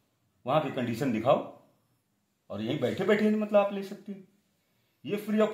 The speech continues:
cost रहेगा। और जो बच्चे सीख गए, उतना बच्चे लोग सीख गए, यदि सौ बच्चे भी, तो सौ बच्चे के साथ में सौ helper लगते हैं। अब आप सोचिए कि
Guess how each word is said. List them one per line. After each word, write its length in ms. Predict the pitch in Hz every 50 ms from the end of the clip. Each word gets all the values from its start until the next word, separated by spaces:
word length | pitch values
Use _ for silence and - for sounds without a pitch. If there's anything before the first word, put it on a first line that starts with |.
| - -
cost 320 | 202 196 - - - -
रहेगा। 300 | 104 87 85 82 85 98 - _ _ _ _ _ _ _ _ _ _ _ _ _ _ _ _ _ _ _ _ _ _ _ _ _ _ _ _ _ _ _ _ _ _ - -
और 60 | 123
जो 140 | 113 143 131
बच्चे 360 | 113 123 - - - 247 262
सीख 300 | - - 233 220 - 170
गए, 320 | 120 117 104 85 - - - - _ _ _ _ _ _ _ _ _ _ _ _ _ _ _ _ _ _ _ _ _ _ _ _ _ -
उतना 400 | 113 117 117 123 139 147 180 196
बच्चे 300 | 156 156 151 - - 175
लोग 460 | 160 143 147 160 151 131 131 - -
सीख 280 | - - 147 156 165 139
गए, 220 | 107 113 120 131
यदि 120 | 120 120 120
सौ 220 | 117 - 151 147
बच्चे 300 | 131 123 117 113 - 131
भी, 200 | 110 95 95 101 120 151 - - - - _ _
तो 80 | 117 110
सौ 220 | - 160 170 180
बच्चे 320 | 160 165 160 - 175 175
के 100 | 170 175
साथ 280 | - - 160 165 165 -
में 240 | 165 175 208 214 - - - - -
सौ 180 | - - 160 156
helper 300 | 139 147 143 - 185 180
लगते 260 | 170 160 170 - 104
हैं। 220 | 90 - - - - - _ _ _ _ _ _ _ _ _ _ _ _ _ - - - - - _ _ _ _ _ _ _ _ _ _
अब 80 | - 107
आप 120 | 123 120
सोचिए 580 | - 131 127 - - 139 143 151 170 180 190 190
कि 220 | 190 180 180 180